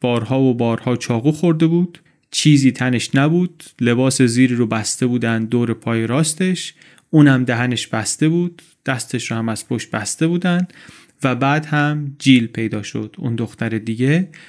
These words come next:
اونم چند بار چاقو خورده بود، اونم لخت بود و دست و دهن اون هم بسته بود، گلوش هم خورد شده بود.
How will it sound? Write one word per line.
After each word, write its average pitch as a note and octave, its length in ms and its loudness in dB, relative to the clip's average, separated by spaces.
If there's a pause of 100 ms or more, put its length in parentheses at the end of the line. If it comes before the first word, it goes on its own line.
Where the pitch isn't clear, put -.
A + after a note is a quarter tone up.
(160)
اونم D#3+ 280 6
چند C3+ 260 0
بار A#2+ 160 -2
چاقو B2 340 -2
خورده D#3 340 0
بود، D3+ 360 -2 (120)
اونم B2 400 0 (180)
لخت D#3 360 0
بود D3+ 340 -2 (120)
و A2 360 -4
دست A#2+ 300 -4
و B2+ 40 0
دهن A#2+ 280 -2
اون B2+ 200 -2
هم A#2+ 300 -4 (640)
بسته A#2 380 -2
بود، C3+ 280 -2
گلوش A#2+ 520 0
هم A2 120 -4
خورد D#3 360 -4
شده C#3+ 280 -4
بود. D3 340 -6